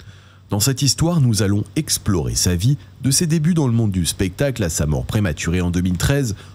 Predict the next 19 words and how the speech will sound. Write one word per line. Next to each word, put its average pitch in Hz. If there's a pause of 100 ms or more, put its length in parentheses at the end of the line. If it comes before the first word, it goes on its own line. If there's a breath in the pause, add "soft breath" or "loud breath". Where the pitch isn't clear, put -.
en 143
passant 107
par 62
ses -
moments 92
de 104
gloire 139
et 113
ses 104
moments 85
de 67
désespoir. 78 (680 loud breath)
Nous 95
découvrirons 120
qui 175
était 143
vraiment 101
Jean-Louis 98
Foulquier 101